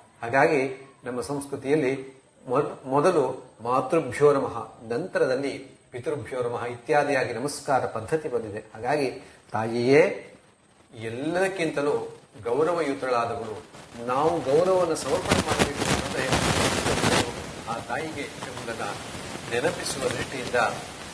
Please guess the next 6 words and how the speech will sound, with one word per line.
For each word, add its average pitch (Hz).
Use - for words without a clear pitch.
ಈ 131
ಪ್ರಶ್ನೋತ್ತರ 127
ಇದೆ 120
ಎಂಬುದಾಗಿ 110
ನಾವು 110
ಭಾವಿಸಬಹುದು. 104